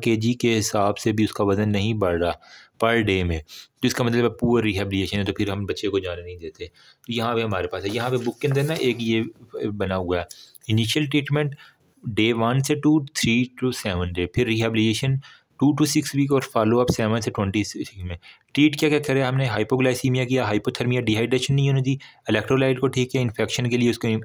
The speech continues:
वैक्सीनेशन, माइक्रोन्यूट्रिएंट है, पहले उसको without iron ट्रीट कर रहे थे, फिर उसको आयरन भी ट्रीट कर देना ताकि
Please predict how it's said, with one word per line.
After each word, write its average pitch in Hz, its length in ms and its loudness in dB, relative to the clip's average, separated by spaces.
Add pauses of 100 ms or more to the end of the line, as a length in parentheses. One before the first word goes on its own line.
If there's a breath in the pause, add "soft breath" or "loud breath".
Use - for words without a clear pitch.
(140)
वैक्सीनेशन, 127 560 0 (420 loud breath)
माइक्रोन्यूट्रिएंट 135 720 2
है, 131 60 -2
पहले 120 240 2
उसको 127 240 2
without 117 400 4
iron 135 280 2
ट्रीट 131 180 0
कर 131 140 2
रहे 127 80 4
थे, 127 80 0
फिर 127 180 0
उसको - 320 -2
आयरन 113 280 2
भी 127 120 2
ट्रीट 110 460 -2
कर 110 160 -2
देना 110 160 0
ताकि 110 300 0